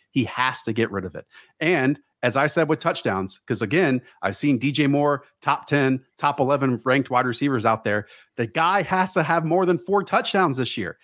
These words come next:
It's simple analysis, Hayden, but I think it's absolutely fact. He doesn't have to catch more passes. He doesn't have to hit eleven hundred yards. He's already done that in three straight seasons. Get me six points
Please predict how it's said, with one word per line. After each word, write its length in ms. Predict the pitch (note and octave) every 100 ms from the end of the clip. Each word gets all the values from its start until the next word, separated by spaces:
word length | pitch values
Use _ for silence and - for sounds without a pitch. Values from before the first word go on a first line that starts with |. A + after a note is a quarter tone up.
| _
It's 180 | - D3+
simple 380 | - C4 A#3+ C#4
analysis, 480 | G3+ A3 E4 - E3+
Hayden, 320 | D#3 G3 A3 -
but 80 | -
I 80 | G3+
think 200 | A#3+ A#3+
it's 140 | A#3 -
absolutely 360 | G3+ A3 G#3+ A3
fact. 380 | B3 B3 - _ _
He 100 | G3
doesn't 240 | E3+ A#3
have 100 | B3+
to 100 | A3
catch 260 | F#3 D#3+ -
more 140 | A2+
passes. 480 | - E2 F2 A#2+ A#2 _ -
He 80 | F3
doesn't 280 | A3 A3+ A3
have 100 | G#3
to 80 |
hit 180 | C#3 F3+ C#3 _ A#2+
eleven 320 | A2+ C3 C3+
hundred 200 | C3 A2+
yards. 200 | D3+ D3+
He's 140 | F3+
already 180 | C4+ C#4
done 160 | C4+ C4+
that 160 | B3
in 60 | F#3
three 180 | A3 A#3
straight 320 | - G#3 G3+
seasons. 540 | A#3 B3 A#2+ D3 - _ _ _ _ _ _ _ _
Get 160 | C#4+ C#4
me 100 | A#3
six 280 | - G3 -
points 520 | - G2 E2 - -